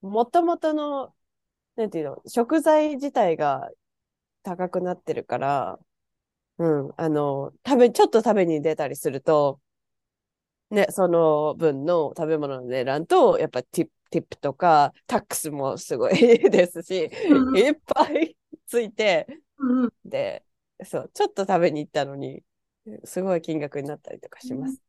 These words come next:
Speaker 2: うん。そのフィリピン料理っていうのは、
Speaker 1: うんうん。
Speaker 2: カナダの中で食べようと思うと、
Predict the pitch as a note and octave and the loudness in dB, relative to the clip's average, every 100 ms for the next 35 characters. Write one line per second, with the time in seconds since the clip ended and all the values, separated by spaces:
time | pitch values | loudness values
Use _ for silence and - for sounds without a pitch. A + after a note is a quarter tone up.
0 | _ G4+ - _ - F4 F4 - F#4+ G#4 | _ -20 -20 _ -12 -6 -6 -2 0 2
1 | G#4 A4+ G#4+ A#4 A4 D4 G3+ - A3+ B3 | 2 2 4 4 4 0 -2 -2 2 2
2 | G#3 F#3+ A#3 A3+ G#3+ G#3 F#4+ F4 C4+ A3 | 2 2 2 2 -2 -4 -6 -4 -4 -4
3 | - - F#3+ F#3 G#3+ G#3+ B3 A3+ F#3 F#3+ | -8 -6 -4 -4 -2 2 2 2 -2 -2
4 | F#3+ G#3+ A#3 G3+ F3 | -2 0 0 0 -4